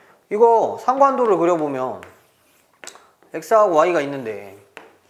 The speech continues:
X가 마이너스 일이고 영하고 일이 있을 때 마이너스 일 집어넣어보면 마이너스 일 골라. 영을 집어넣어보면 두 놈 다 영을 골라.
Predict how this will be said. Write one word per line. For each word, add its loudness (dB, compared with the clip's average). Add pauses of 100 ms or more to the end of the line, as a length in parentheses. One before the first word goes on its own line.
(520)
X가 2
마이너스 2
일이고 -2
영하고 2
일이 -4
있을 -10
때 -6 (840)
마이너스 2
일 2
집어넣어보면 2
마이너스 0
일 -6
골라. -10 (1700)
영을 4
집어넣어보면 2
두 -8
놈 -2
다 4
영을 0
골라. -10